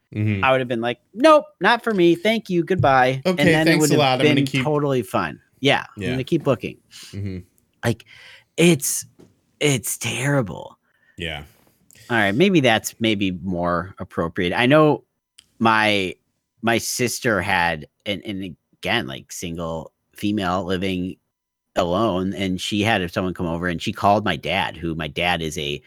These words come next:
Speaker 2: an A C, um,
Speaker 1: An H vac man.
Speaker 2: H vac specialist. So he,
Speaker 1: Yeah.
Speaker 2: he just, she, her A C went broke. She needed a new one. Some guy was trying to sell her one for way too much. And my dad said, like,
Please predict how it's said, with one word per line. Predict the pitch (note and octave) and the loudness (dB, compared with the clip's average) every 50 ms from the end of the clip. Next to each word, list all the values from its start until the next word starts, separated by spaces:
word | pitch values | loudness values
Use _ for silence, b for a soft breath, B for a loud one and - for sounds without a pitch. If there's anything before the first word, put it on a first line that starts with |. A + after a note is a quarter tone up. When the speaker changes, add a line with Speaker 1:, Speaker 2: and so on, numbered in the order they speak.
| B B B B B B B B B - - | B B B B B B B B B -10 -8
Speaker 2:
an | F2+ F2 | -6 -4
A | F2 F2 | -4 -4
C, | E2+ - - G2 F2+ E2+ E2 D#2+ D#2 D2+ - b b b b b b b b b _ - | -4 -4 -2 -2 -2 -2 -2 -4 -6 -8 -10 b b b b b b b b b _ -4
um, | F2 E2+ D#2+ D#2 D2+ D2 C#2 C#2 | -2 0 0 0 -2 -4 -6 -8
Speaker 1:
An | C2+ - | -8 -8
H | F#2 G2 G#2+ G#2 - | -6 -6 -6 -8 -8
vac | F2+ F#2 F2+ E2+ D2+ D2 - | -8 -8 -8 -8 -8 -10 -12
man. | F2 E2+ E2 D#2+ D#2+ E2 E2 - - - _ _ | -14 -12 -12 -12 -12 -14 -16 -18 -20 -20 _ _
Speaker 2:
H | - A#2 A#2 A2 - | 2 2 2 2 2
vac | - G#2 F#2 F2 E2+ - - | 0 2 2 2 0 -2 -6
specialist. | - - - B2 B2 - - E2 D#2 F2 - - | -8 0 0 2 2 2 -2 -4 -6 -6 -6 -6
So | - G#2 F2+ E2 F2 | -6 -4 -4 -4 -6
he, | F2+ G2 F2 F2 F2 | -4 -4 -4 -4 -6
Speaker 1:
Yeah. | - _ _ _ _ _ | -8 _ _ _ _ _
Speaker 2:
he | - F#2 G2+ F2+ | -10 -8 -6 -4
just, | E2+ F2+ F2 - - _ _ _ _ _ _ _ _ _ _ | -4 -4 -4 -4 -10 _ _ _ _ _ _ _ _ _ _
she, | - - - - - | -8 -6 -6 -6 -8
her | - G#2 G2+ | -6 -4 -2
A | F2+ F#2+ G#2+ | 0 0 -2
C | G#2 - C3 A#2+ | -2 0 -2 0
went | A#2 B2 B2 - _ - | 0 0 -2 -4 _ -4
broke. | G2+ F2 E2+ F#2 - | -2 -2 -2 -2 -4
She | - - F2+ | -4 -6 -4
needed | E2+ F2 G2 G#2 | -2 -2 -2 -2
a | G2 | -2
new | F2+ F2 E2 | -2 -2 -2
one. | E2 F2 F2+ | -2 -4 -4
Some | F2 - G2 F2+ | -4 -6 -6 -4
guy | E2 F2+ F2+ | -2 -2 -2
was | F2+ F2 | -2 -2
trying | - G#2+ F#2 F2 | -4 -6 -6 -4
to | F2 F2 | -6 -6
sell | - - F2+ F2 E2+ | -4 -4 -2 -2 -2
her | D#2+ F2 E2+ | -4 -4 -6
one | D#2+ D#2 D#2 D2+ | -6 -6 -8 -8
for | - - F2+ E2 | -8 -8 -8 -8
way | D2+ D2+ E2 E2 D#2+ E2 | -8 -8 -8 -6 -6 -8
too | D#2+ - - _ - G2+ F2 | -8 -10 -14 _ -6 -4 -4
much. | E2+ F2 F2 E2 - - | -2 0 -2 -2 -2 -2
And | G#2 G2 | -2 0
my | F#2+ | 0
dad | F#2+ F2+ - D2+ E2 F#2+ A2 A2+ - | 0 -2 -2 -4 0 0 -2 -2 -2
said, | - A#2 G2+ F#2 | -2 -2 -2 0
like, | F#2+ E2+ D2+ _ | -2 -4 -4 _